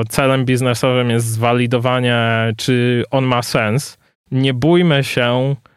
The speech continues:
e, dostarczać kawałków, które, jeżeli będziemy chcieli po nich iterować, to trzeba będzie je,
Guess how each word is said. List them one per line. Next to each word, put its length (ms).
e, 260
dostarczać 720
kawałków, 840
które, 680
jeżeli 600
będziemy 360
chcieli 340
po 140
nich 200
iterować, 500
to 100
trzeba 280
będzie 280
je, 460